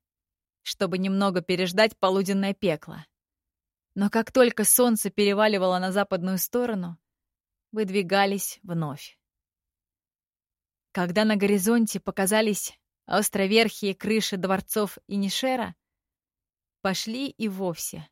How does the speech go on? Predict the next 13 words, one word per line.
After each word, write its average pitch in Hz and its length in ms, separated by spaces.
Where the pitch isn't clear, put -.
без 185 180
передышек. 170 760
Девушки 202 640
устали 180 540
от 165 160
жары 175 340
и 202 40
дороги. 170 640
В - 140
походных 208 560
условиях 226 760
драгоценный, 208 880
но 170 320